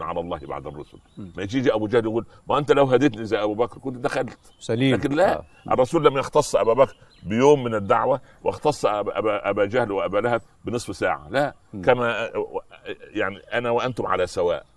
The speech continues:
Speaker 1: يعني المعلومة اللي عندي
Speaker 2: مم.
Speaker 1: كما هي عندكم.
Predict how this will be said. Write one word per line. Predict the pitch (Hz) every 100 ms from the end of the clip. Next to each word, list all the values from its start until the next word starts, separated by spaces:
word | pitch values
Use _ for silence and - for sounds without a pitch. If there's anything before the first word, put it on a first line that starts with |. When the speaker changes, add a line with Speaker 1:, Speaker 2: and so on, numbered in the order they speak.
| _
Speaker 1:
يعني | 73 98
المعلومة | 104 104 123 143
اللي | 123
عندي | 117 139 135 147 - _
Speaker 2:
مم. | 113 95 -
Speaker 1:
كما | - 123 123 131
هي | 117
عندكم. | 117 98 95